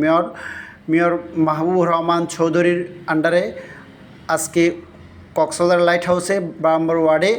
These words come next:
আমার স্কুলের পাশে উচ্ছেদ অভিযান শুরু হয়েছে। এই দেখতে পাচ্ছেন আম গাছের পিছনে যে দেওয়ালটা দেখতে পাচ্ছেন, এটা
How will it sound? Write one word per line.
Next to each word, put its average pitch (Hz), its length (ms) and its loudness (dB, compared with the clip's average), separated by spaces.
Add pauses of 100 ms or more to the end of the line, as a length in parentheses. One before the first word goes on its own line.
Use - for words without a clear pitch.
(300)
আমার 156 140 2 (120)
স্কুলের 180 400 0
পাশে 160 280 0
উচ্ছেদ 160 240 -8 (100)
অভিযান 151 280 2
শুরু 151 200 0
হয়েছে। 156 300 0
এই 170 100 0
দেখতে 170 280 0
পাচ্ছেন 170 300 0 (460)
আম 156 80 4 (100)
গাছের 175 300 0 (460)
পিছনে 165 360 2 (120)
যে 165 100 2 (320)
দেওয়ালটা 147 440 4
দেখতে 180 200 -4
পাচ্ছেন, 196 220 -4 (100)
এটা 175 120 0